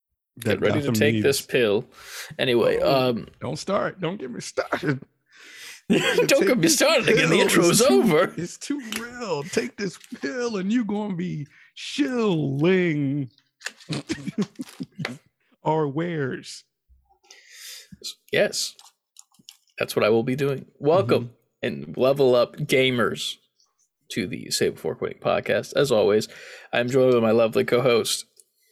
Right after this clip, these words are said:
Speaker 1: I'm lovely Ant. Hello.
Speaker 2: There he is. Change your Twitter handle to that, thank you, please.
Speaker 1: Nope.
Speaker 2: And I'm Chris. <laughs>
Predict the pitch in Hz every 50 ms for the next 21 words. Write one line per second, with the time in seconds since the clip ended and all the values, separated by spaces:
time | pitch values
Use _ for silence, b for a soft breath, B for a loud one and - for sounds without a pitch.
0 | _ - _ - 120 113 104 98 98 95 98 98 98 101 101 101 98 98 - _
1 | - 104 101 95 95 101 101 _ _ b b b b b b b b b _ _
2 | - 117 110 - - - - - - - B B B B B B B _ - -
3 | - 117 98 87 - - - 127 110 - 107 - 123 104 101 87 82 80 78 82
4 | 98 107 - - 110 - - - - 92 - 127 120 117 117 117 160 - 135 135
5 | 131 123 117 120 - - 127 110 95 - - - - - 180 - - - 226 226
6 | - 622 269 269 - - 233 220 -